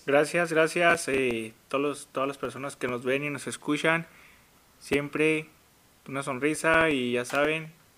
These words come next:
que aquí vamos a estar para lo que a ustedes se les ofrezca.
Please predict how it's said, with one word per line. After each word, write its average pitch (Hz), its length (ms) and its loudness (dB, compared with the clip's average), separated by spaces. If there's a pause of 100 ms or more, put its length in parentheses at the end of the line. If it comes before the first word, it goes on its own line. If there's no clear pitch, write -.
(580)
que 127 120 0
aquí 143 640 0
vamos 135 240 -4
a - 20 -6
estar 131 320 -4
para 143 140 -4
lo 135 100 -6
que 127 120 -12
a - 20 -8
ustedes 131 220 -8
se 135 60 -10
les 127 140 -10
ofrezca. 160 600 -4